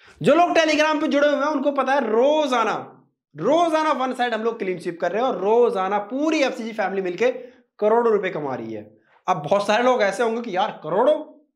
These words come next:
प्रूफ कहां है?" तो प्रूफ भी मैं आपको दिखा देता हूं। देखिए, अगर आपको भी हमारी तरह विन करना है,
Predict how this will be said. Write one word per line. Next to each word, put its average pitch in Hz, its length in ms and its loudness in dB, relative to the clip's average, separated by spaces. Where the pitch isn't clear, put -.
प्रूफ 330 320 2
कहां 208 200 0
है?" - 240 -14
तो 262 80 -2
प्रूफ 262 400 -2
भी 277 160 0
मैं 269 100 2
आपको 262 260 0
दिखा 233 240 0
देता 240 220 0
हूं। - 400 -4
देखिए, 320 180 2
अगर 247 320 0
आपको 240 420 -2
भी 320 100 -4
हमारी 269 300 -2
तरह 277 200 -2
विन 247 200 -6
करना 196 280 -4
है, 135 300 -12